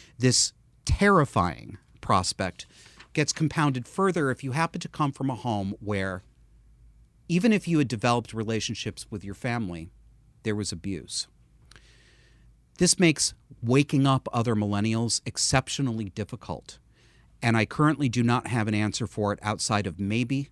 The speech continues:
millennials growing healthy families of their own, which I don't think anyone should hold their breath waiting for. Number three,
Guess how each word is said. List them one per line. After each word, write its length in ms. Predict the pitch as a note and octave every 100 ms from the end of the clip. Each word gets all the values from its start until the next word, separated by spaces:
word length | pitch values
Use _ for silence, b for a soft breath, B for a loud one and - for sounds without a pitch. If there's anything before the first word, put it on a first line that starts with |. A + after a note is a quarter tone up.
| -
millennials 640 | A2+ A2 G2 G2 G2 F#2+
growing 320 | - G#2 G2
healthy 340 | E2+ G2+ F#2+ F#2+
families 500 | - F#2 F#2 F#2+ F#2+
of 100 | -
their 180 | F#2 -
own, 300 | G#2 G2+ G2
which 160 | F#2+ G2+
I 60 |
don't 280 | F2+ A2+ A#2
think 200 | - G2
anyone 360 | - G2 F#2+ F#2+
should 200 | - E2+
hold 260 | - G2 G2+
their 100 | F#2+
breath 420 | - F2 E2+ - _
waiting 320 | - E2 E2 -
for. 340 | - - - _ _ _ _ _ _ _ _ _ _ - _ B B B B B B -
Number 240 | A2+ G#2+
three, 520 | G#2+ - D3+ G2 -